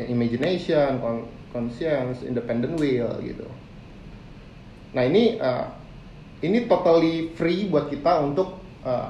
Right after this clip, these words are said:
act as a proactive or as a reactive person. Aduh, aduh. Nah, ini ada, ada, eh, graf yang menarik. Jadi ini dibahas, eh,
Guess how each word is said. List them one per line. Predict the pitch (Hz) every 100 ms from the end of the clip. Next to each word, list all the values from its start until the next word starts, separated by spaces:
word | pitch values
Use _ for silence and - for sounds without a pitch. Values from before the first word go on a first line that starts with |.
| -
act | 156 - - -
as | 135 -
a | -
proactive | 135 123 - 190 208 - - - - -
or | 139 143
as | 131 -
a | 123
reactive | 127 123 - 131 123
person. | 107 110 101 - - - - - - - - - - - - - - - - - - - - - - - - -
Aduh, | 175 185 151
aduh. | 151 - - - - - 147 - - - - - -
Nah, | 160 156
ini | 220
ada, | 226 180 175 190 - - - -
ada, | - 160 156 156 160 151 - - - - - -
eh, | 135 135 135
graf | 151 151
yang | 147 135 135
menarik. | 123 - - - -
Jadi | 135 139 185 185 156
ini | 180 180
dibahas, | 127 127 - - - -
eh, | 131 123